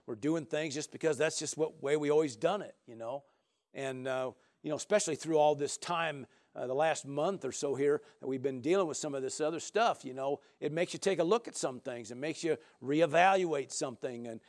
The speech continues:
look at this different, or can we make, uh, do this different, or should we do this different or something. And all that's just, it's all sometimes a good thing because you stop and you reevaluate things. You stop and you, you look at things. You,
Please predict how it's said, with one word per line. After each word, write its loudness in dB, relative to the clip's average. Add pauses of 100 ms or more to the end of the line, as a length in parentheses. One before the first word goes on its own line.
(180)
look 2
at -2
this 0
different, 0
or -6 (200)
can -6
we 0
make, -2 (180)
uh, -2 (100)
do -2
this 2
different, 0
or 0
should 4
we -2
do 0
this -2
different -6
or -6
something. -4 (300)
And -4
all 8
that's 2
just, -6
it's -6
all 4
sometimes -2
a -4
good 2
thing 0
because 0 (240)
you -6
stop 4
and -2
you 2
reevaluate 4
things. -12 (180)
You -8
stop 4
and -2
you, 4 (160)
you 6
look 8
at -4
things. -8
You, -2